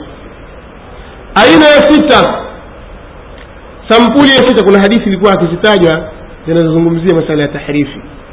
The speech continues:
Sasa anazi-, akawa anajibu moja baada ya nyingine kwamba zimegawanyika katika sampuli kadhaa. Kwa sampuli ya kwanza, sampuli ya pili, sam-, sasa anajibu hadithi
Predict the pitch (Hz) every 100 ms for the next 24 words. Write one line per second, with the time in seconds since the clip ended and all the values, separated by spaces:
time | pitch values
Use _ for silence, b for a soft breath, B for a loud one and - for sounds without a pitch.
0 | - 190 180 165 160 151 151 165 160 180
1 | 160 165 190 190 220 196 170 156 151 143
2 | 139 139 123 - - - - 170 160 160
3 | 165 170 190 151 - 147 147 147 170 147
4 | 151 135 135 104 - - - 160 156 160
5 | 160 156 170 160 151 156 147 165 156 151
6 | 170 170 156 - - - - 202 202 196
7 | 208 247 277 220 214 208 247